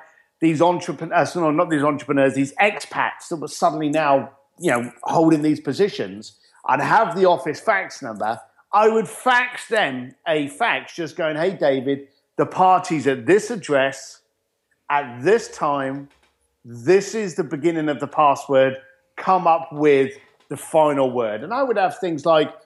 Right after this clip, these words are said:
"Name the, the lion out of the Lion, the Witch, and the Wardrobe.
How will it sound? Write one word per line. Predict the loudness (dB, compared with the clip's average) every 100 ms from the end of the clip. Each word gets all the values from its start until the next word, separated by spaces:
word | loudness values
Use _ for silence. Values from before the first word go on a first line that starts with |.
| _ -8
"Name | -2 0 0 -2 -2
the, | -2 -2 -6 -8 -2 -2 0
the | 2
lion | 4 6 4 4 0 -2 -8 _ _ _ _ 2
out | 2 2
of | 0
the |
Lion, | 2 4 4 0 -4
the |
Witch, | -2 -2 -4 -6
and | -4
the |
Wardrobe. | -2 -2 -2 -4 -8